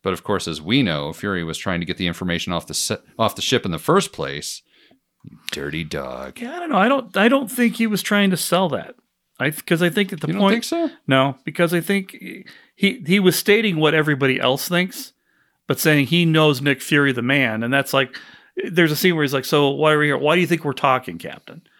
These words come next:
Speaker 1: Yeah.
Speaker 2: Because if you knew, 'cause, uh, Rogers goes, "If you knew, really knew Nick Fury, you know that wasn't the case.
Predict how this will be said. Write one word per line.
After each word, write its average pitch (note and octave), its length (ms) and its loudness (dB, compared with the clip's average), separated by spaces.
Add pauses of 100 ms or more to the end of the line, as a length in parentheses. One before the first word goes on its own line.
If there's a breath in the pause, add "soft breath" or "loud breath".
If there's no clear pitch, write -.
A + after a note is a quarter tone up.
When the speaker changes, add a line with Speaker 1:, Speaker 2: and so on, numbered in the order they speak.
Speaker 1:
Yeah. F2 360 0
Speaker 2:
Because C#3 240 0
if C#3 120 -2
you G#3 100 6
knew, A3 200 4 (260)
'cause, - 320 0 (180)
uh, F#3+ 60 -2 (400)
Rogers F#3 320 2
goes, D3 220 4 (320 loud breath)
"If C#3+ 180 0
you G#3 140 6
knew, F#3 300 8
really E3 300 4
knew D3+ 160 2
Nick C3+ 220 -2
Fury, C3 340 0
you C3 100 -4
know C3 200 2
that A#2+ 160 -2
wasn't A2+ 240 -6
the - 60 -20
case. - 340 -6